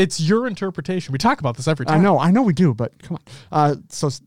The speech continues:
Speaker 2: one of the seventh, eighth place teams, I'm gonna go with V three M 'cause I just think it sounds better. Uh, it's Faculty, Strafey,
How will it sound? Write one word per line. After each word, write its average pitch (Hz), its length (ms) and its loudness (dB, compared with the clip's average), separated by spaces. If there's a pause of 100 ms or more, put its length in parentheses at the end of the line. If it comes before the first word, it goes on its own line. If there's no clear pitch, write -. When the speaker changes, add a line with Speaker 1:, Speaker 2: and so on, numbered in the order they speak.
(120)
Speaker 2:
one 175 160 -2
of 156 60 2
the 143 60 0
seventh, 123 280 -4
eighth 123 140 -6
place 117 160 -6
teams, 127 340 -6
I'm 135 100 0
gonna 143 80 2
go 143 80 0
with 131 160 -2 (180)
V 147 260 -4
three 143 280 -2
M 110 180 -4
'cause - 140 -14
I 120 80 -6
just 117 240 -16 (100)
think 123 160 -10
it 117 60 -8
sounds 120 220 -4
better. 113 200 -6 (560)
Uh, 123 300 -4
it's - 140 -10
Faculty, 180 540 -2
Strafey, 143 580 -2